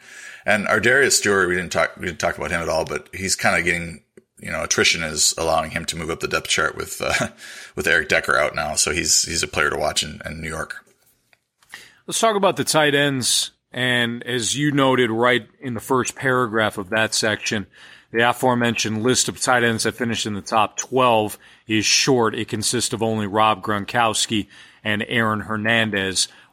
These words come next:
Speaker 2: Why do you write that, uh, there's a problem with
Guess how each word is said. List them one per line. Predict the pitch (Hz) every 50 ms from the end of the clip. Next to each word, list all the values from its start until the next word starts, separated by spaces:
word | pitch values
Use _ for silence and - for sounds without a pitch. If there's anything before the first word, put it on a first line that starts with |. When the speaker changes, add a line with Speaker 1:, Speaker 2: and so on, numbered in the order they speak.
| _ -
Speaker 2:
Why | 98 101 113 127 143 156
do | 147 147
you | 143 139 135
write | 127 127 123 123 113 -
that, | - 117 110 107 - - 113
uh, | 110 107 107
there's | 101 104 104 90 98
a |
problem | - - - 120 113 113 110 110 104 104
with | 101 95